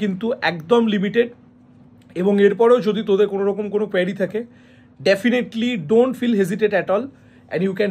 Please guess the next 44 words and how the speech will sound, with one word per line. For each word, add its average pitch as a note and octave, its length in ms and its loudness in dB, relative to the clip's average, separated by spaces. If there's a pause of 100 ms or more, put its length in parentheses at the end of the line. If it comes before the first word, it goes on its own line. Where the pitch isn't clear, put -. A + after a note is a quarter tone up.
reach F3+ 200 -4
out A3+ 180 0
to A#3 140 -4
me A3+ 60 -2 (140)
at - 60 -10 (140)
any E3+ 200 -4
point A#2+ 220 -4
of A#2 40 -14 (100)
time। - 160 -14 (540)
Thank C#3+ 200 -2
you F#3 160 -2
so G#3+ 60 8 (100)
much। A#3 160 0 (460)
এই E3 80 0 (140)
ভিডিওটার G3+ 560 2
মাধ্যমে G#3 400 -2 (220)
ইনফরমেশনটা F#3 640 -2
আশা F#3+ 220 -4
করি G3+ 200 -4
যেটা F#3+ 220 -6
দিলাম, F#3+ 260 -4
সেটা D#3+ 260 -8
সবার D3+ 240 -2
কাছে D#3 140 -6 (100)
প্রযোজ্য D#3+ 280 -8 (120)
হবে G3 220 -2
এবং F3+ 80 -4 (100)
আশা D3 160 -10
করি D#3+ 200 -12
সবাই D3+ 200 -2 (520)
যে G#3+ 120 6 (280)
ডাউটটা G#3+ 420 4
নিয়ে A#3+ 160 4
এতদিন G#3 300 -2
ধরে G#3+ 160 2
জিজ্ঞেস G3+ 280 -4
করছিলিস, A#3+ 340 -8 (180)
I E3+ 40 -4 (100)
hope G3+ 180 4 (340)
তোদের F3 240 2
এই D#3+ 100 -12
ডাউটটাকে E3 400 -2
আমি F#3 140 -4
রিজলভ A2 200 -6